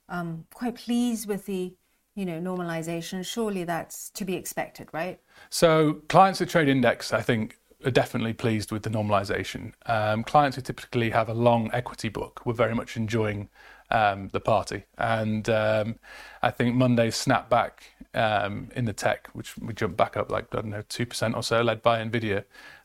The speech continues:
Speaker 2: um, was, was welcomed by those that have got long equity portfolios. But the nature of our index traders tends to be more intraday, intra-week. And I think with the majority, I think seventy-eight,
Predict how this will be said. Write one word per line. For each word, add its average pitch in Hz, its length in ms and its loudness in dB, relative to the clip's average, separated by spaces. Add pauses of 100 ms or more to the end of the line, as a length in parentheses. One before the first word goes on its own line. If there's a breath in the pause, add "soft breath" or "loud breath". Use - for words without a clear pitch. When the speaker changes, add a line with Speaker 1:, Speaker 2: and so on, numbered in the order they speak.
Speaker 2:
um, 104 460 0
was, 107 260 -2
was 110 160 -4
welcomed 110 420 2
by 104 160 2
those 104 280 0
that - 80 -4
have 110 120 -4
got - 160 2
long 101 320 -4 (120)
equity - 340 -6
portfolios. - 680 -4
But - 380 -2 (420 loud breath)
the 127 80 0
nature 127 320 2
of 117 80 4
our 117 140 6
index 123 280 0
traders 107 380 -2
tends 110 240 -4
to - 80 -10
be 110 80 -2
more 104 400 -2 (160)
intraday, 110 400 0
intra-week. 110 580 -2 (300)
And 104 480 0
I - 100 -2
think 101 460 -4 (300)
with 117 160 -2
the 120 60 -4
majority, 110 600 0
I 101 60 -2
think 101 260 -8
seventy-eight, 107 680 -2